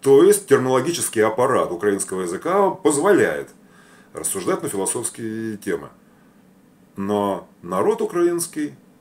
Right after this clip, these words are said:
не готов это воспринимать на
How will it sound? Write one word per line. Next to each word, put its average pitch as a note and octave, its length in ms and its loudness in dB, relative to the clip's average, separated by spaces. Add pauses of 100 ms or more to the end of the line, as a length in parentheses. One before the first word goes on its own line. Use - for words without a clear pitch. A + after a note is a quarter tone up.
(1500)
не A3+ 200 0
готов G#3 540 4 (140)
это E2+ 180 -8
воспринимать A#2+ 540 -4 (320)
на A#2 280 -6